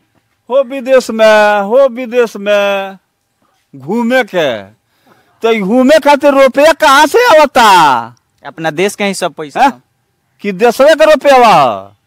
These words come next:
Speaker 1: आ कि वो अपना बगली में से निकाल के घूमता रहे?
Speaker 2: ना।
Speaker 1: हाँ?
Speaker 2: मोदी जी के विदेश में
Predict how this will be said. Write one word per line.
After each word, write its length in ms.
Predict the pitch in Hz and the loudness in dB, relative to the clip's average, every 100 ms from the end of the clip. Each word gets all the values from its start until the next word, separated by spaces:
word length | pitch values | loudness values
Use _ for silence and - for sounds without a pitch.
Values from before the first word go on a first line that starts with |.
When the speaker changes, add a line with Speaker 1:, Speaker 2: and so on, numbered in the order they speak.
| _ _ _ _ _ | _ _ _ _ _
Speaker 1:
आ 100 | 196 | -6
कि 140 | 208 247 | -4 -2
वो 80 | 254 | -2
अपना 200 | 247 240 | 0 0
बगली 420 | 240 269 302 339 | 2 2 2 2
में 120 | 330 | 2
से 120 | 311 | 2
निकाल 380 | 294 269 262 247 | 0 0 0 0
के 120 | 233 | -2
घूमता 440 | 196 185 170 139 117 | -4 -4 -4 -6 -8
रहे? 220 | 95 87 | -10 -20
Speaker 2:
ना। 180 | 113 _ _ _ _ _ _ _ _ _ _ _ _ _ _ _ - | -20 _ _ _ _ _ _ _ _ _ _ _ _ _ _ _ -10
Speaker 1:
हाँ? 220 | 190 214 _ _ _ _ _ _ _ _ 160 | -10 -10 _ _ _ _ _ _ _ _ -4
Speaker 2:
मोदी 340 | 185 196 262 | -2 0 -2
जी 120 | 247 | -2
के 120 | 247 | -2
विदेश 460 | 208 202 226 254 233 | -4 -2 0 -2 -2
में 520 | 233 226 220 208 175 | -6 -4 -4 -4 -8